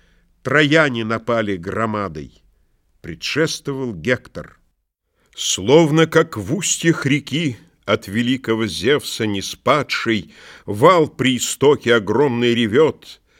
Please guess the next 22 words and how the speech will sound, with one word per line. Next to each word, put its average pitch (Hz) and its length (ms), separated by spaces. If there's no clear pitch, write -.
и 90 100
высокие 131 680
окрест 139 680
воют 117 420
бригад 123 640
валов, 131 640
изрыгаемых 110 920
морем 92 460
на 87 100
сушу, 156 640
столько 175 640
был 156 200
шумен 147 540
подъятый 117 640
троянами 104 680
клик. - 600
Но 113 260
Данаи 139 580
в - 100
круг 147 340
Менетида 131 640
стояли, 131 760